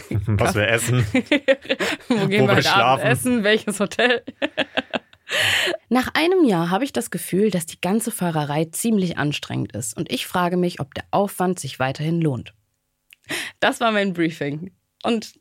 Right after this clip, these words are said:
Speaker 2: so, wir wissen jetzt, wie
Speaker 1: Okay.
Speaker 2: Sabine darüber denkt.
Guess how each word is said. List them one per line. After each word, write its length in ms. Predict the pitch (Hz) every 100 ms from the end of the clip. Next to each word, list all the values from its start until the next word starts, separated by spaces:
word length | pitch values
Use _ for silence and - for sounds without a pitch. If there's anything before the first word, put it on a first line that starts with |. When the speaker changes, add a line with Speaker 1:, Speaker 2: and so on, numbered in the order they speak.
| _ _ -
Speaker 2:
so, 240 | 208 185
wir 120 | 151 175
wissen 180 | 277
jetzt, 140 | 320 247
wie 60 |
Speaker 1:
Okay. 80 | 254
Speaker 2:
Sabine 300 | 240 233 220
darüber 320 | 175 156 147 143
denkt. 400 | 160 226 403